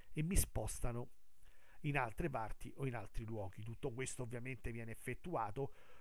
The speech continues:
per destabilizzare un testimone o per destabilizzare una vittima che è un testimone e che vuole denunciare questi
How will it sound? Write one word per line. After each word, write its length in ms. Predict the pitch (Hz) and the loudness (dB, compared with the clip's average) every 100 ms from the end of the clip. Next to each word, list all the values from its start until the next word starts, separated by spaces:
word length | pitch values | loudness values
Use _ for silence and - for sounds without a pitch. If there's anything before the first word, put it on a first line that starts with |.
| - | 0
per 440 | - 143 110 101 104 | 4 6 4 -2 0
destabilizzare 1200 | 120 - - 127 117 131 127 117 165 135 107 107 | 4 4 6 4 2 -2 -2 2 4 4 2 0
un 300 | - 175 147 | 0 2 4
testimone 920 | - 131 - - 135 123 120 120 165 208 | 8 10 10 12 10 8 2 2 0 -2
o 100 | 117 | -4
per 200 | - 120 | 0 -2
destabilizzare 920 | 107 - - 131 - 127 123 147 123 | 0 0 2 0 0 0 2 4 4
una 160 | 120 127 | 2 0
vittima 520 | 170 175 - 120 113 | -2 -2 2 2 4
che 180 | - 139 | 4 4
è 80 | - | 4
un 260 | - 185 190 | 0 -2 6
testimone 800 | 208 196 - 156 123 98 131 - - - | 6 6 2 0 -2 -2 -4 -4 -8 -6
e 80 | - | -2
che 140 | 131 143 | 4 4
vuole 300 | 127 101 107 | 4 0 0
denunciare 720 | 151 147 113 92 90 82 - | 0 0 0 -2 -2 -6 -4
questi 680 | - 123 - - - 120 | 0 4 4 2 0 -2